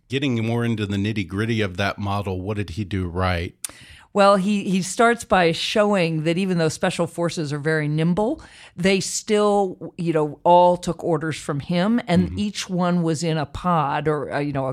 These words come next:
Speaker 2: a, a small group, uh, very close. So what he did were, was two things. One, he made sure that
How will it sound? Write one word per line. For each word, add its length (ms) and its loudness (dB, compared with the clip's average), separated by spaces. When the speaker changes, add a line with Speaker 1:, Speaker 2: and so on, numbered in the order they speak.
Speaker 2:
a, 60 -4
a 40 -4
small 340 4
group, 360 -2
uh, 140 2
very 320 4
close. 480 -4
So 240 -2
what 160 0
he 160 -4
did 460 0
were, 260 -2
was 260 -4
two 200 -6
things. 460 -6
One, 520 2
he 180 2
made 420 2
sure 500 -2
that 260 -2